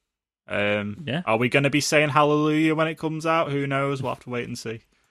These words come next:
Speaker 2: I don't know. I, I, I kinda watched it. I was like, "What was the point in this trailer?" <laughs> Except for that
Speaker 1: <laughs>
Speaker 2: scene with the kids playing football. What was the point in the new trailer? But hey, it's a new trailer. It didn't even have a final release date yet. I thought that was what was gonna be good about the trailer. I thought,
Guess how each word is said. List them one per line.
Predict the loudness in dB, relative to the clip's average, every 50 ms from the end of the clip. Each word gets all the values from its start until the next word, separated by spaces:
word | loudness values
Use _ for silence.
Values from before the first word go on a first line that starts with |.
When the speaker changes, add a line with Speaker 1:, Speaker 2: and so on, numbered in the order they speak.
| _ _ _ _ -4
Speaker 2:
I | -2
don't | 0 2 2
know. | 2 2 0 -2 -4 _ 6
I, | 8 8 8 8 6
I, | 4 2 2 2 0 _ -16 -20 _ _ _ _ -20 -20 -18 -18 -18 -20 -20 -20 -16 _ -6
I | 0
kinda | 4 8 8 8
watched | 8 8 4 4 4 4 6
it. | 6
I | 8
was | 8 8
like, | 8 8
"What | 8 8 6
was | 4 4
the | 0 0
point | 2 2 2 2 2
in | 0
this | 0 0 2
trailer?" | 2 4 4 4 4 2 -2 -2
<laughs> | -4
Except | -4 0 4 4 6 6
for | 8
that | 6 6 6
Speaker 1:
<laughs> |
Speaker 2:
scene | 4 0 0 2 2 4 4
with | 4
the | 4 6
kids | 6 6 6
playing | 6 4 4 4 4
football. | 4 2 2 4 4 6 6 6
What | 8 6 6
was | 6 4 -4
the | -2
point | -2 -2 -2 -2
in | -2 0
the | 2 2 2 2
new | 0 0 -2
trailer? | 0 2 2 4 4 4 4
But | 2 0 -2 -4 -4 _ -20 _ _ _ _ _ _ _ _ _ _ _ 0
hey, | 4 6 6 6
it's | 6 4 0
a |
new | -2 0
trailer. | 0 0 0 2 2 4
It | 4 4 4
didn't | 4 4 6
even | 6 8 8 8
have | 6 6
a | 4 2
final | 0 0 2 4 6 6 8 8 8 6
release | 6 6 6 6 6 6 4 4 4
date | 4 4 4 6
yet. | 6 4 4 4 4
I | 2 4
thought | 6 8 8 8 8
that | 8 8 8 8
was | 8 6 6 8
what | 6 6 6 6
was | 4 2 2
gonna | 4 2 4 4 4
be | 4 4 4 4 2 -4 -10 _ _ _ _ _ _ _ _ _ _ -20 -18 -4 2
good | 4 6 6
about | 8 8 6 6 4
the | 2
trailer. | 2 2 2 4 2
I | 4
thought, | 4 6 6 6 6 4 2